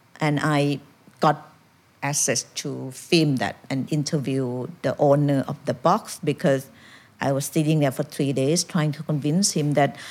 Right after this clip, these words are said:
Thai people are very interested to know because we have that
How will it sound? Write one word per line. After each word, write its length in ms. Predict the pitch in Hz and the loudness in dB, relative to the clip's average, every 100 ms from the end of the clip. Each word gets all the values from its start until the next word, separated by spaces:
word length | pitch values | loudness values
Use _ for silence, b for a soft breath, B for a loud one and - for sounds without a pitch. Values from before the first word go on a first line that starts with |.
| B B B _ - _ _ - | B B B _ -20 _ _ -10
Thai 300 | - 214 233 | 0 4 4
people 340 | 233 214 196 | 4 0 0
are 120 | 151 147 | -8 -12
very 380 | 143 135 151 - | -10 -10 -8 -2
interested 640 | 165 - 127 - 139 123 | -2 -2 -8 -4 -6 -6
to 120 | - 139 | -10 -8
know 220 | 123 117 | -8 -8
because 420 | 135 143 151 123 - B B B B B _ _ _ _ _ - - _ - - 165 | -8 -2 -4 -4 -12 B B B B B _ _ _ _ _ -20 -20 _ -14 -10 -2
we 100 | 185 | -2
have 360 | 170 160 - - - _ - - _ _ _ _ _ - | -2 -6 -8 -20 -20 _ -20 -20 _ _ _ _ _ -8
that 220 | 151 165 | -2 -2